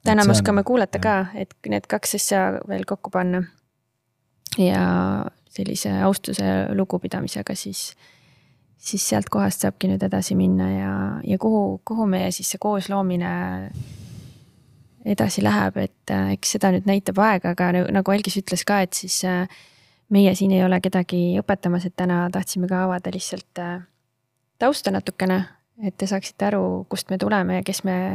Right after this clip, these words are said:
Speaker 1: üldse oleme sellised. Ja ma väga-väga põnevusega ootan neid järgmiseid saateid,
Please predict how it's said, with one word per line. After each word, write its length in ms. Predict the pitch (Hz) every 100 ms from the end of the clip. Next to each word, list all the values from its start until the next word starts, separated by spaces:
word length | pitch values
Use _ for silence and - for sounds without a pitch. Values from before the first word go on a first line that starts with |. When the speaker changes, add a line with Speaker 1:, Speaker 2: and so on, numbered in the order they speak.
| 196
Speaker 1:
üldse 260 | 202 - 202
oleme 260 | 202 185
sellised. 520 | 190 190 190 190 - - - _ _ _ _ _
Ja 500 | 196 180 175 175 175
ma 140 | 180 180
väga-väga 460 | 202 190 180 190 190
põnevusega 520 | 196 190 180 180 185
ootan 340 | 196 - 175 170
neid 120 | 180
järgmiseid 440 | 196 196 185 175
saateid, 540 | - 208 - 165 175